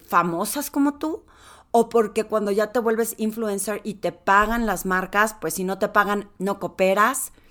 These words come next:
Y esta persona tiene doce mil cuatrocientos seguidores. Me contestó a la primera. Me dijo, "Claro que sí, hablamos",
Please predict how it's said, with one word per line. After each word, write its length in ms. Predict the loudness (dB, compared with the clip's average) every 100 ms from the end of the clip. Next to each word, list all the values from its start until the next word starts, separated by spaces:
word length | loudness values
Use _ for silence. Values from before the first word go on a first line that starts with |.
| -20 -20 _ _ _ _
Y 400 | 0 0 0 -2 0
esta 240 | 0 0
persona 320 | -2 -2 -2
tiene 240 | 0 -2 -2
doce 340 | -4 -4 -2 0
mil 220 | -2 -2
cuatrocientos 600 | -6 -6 -6 -6 -6 -6
seguidores. 680 | -6 -6 -4 -4 -4 -12 -14 -8
Me 180 | -6
contestó 720 | -4 -6 -6 -12 -4 -2 -2 -2
a 80 | 0
la 220 | 0 -4
primera. 560 | -6 -4 -2 -2 -6 -14 _ _ _ _ _ _ _ _ _ _ _ _ _ _
Me 160 | 0 2
dijo, 360 | 2 0 0
"Claro 260 | 4 4 4
que 120 | 0
sí, 200 | 0 4
hablamos", 640 | 4 6 6 6 2 -2